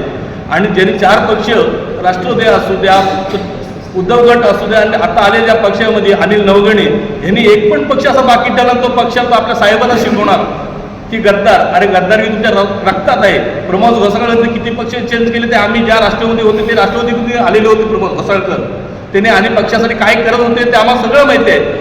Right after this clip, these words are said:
पण प्रमोद घोसाळकर, अनिल नवगणे, अरुण चाळके तुम्हाला आम्ही इशारा देतो, तुम्ही जर जास्त बोललात आम्ही राष्ट्रवादी युवक सेना तुम्हाला रस्त्यावर फिरून देण्याची आम-, न देण्याची ताकद तेवढी आमच्या पक्षामध्ये आहे. कारण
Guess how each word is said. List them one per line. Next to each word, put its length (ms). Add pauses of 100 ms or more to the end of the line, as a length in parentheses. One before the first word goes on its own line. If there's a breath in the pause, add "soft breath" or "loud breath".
(160)
पण 100
प्रमोद 300
घोसाळकर, 500
अनिल 320
नवगणे, 400
अरुण 340
चाळके 340 (440)
तुम्हाला 220
आम्ही 300
इशारा 280
देतो, 360 (460)
तुम्ही 200
जर 180
जास्त 340
बोललात 580 (720)
आम्ही 380
राष्ट्रवादी 640
युवक 220
सेना 580 (1040)
तुम्हाला 340
रस्त्यावर 360
फिरून 280
देण्याची 260
आम-, 380
न 100
देण्याची 240
ताकद 520
तेवढी 180
आमच्या 260
पक्षामध्ये 580
आहे. 120
कारण 460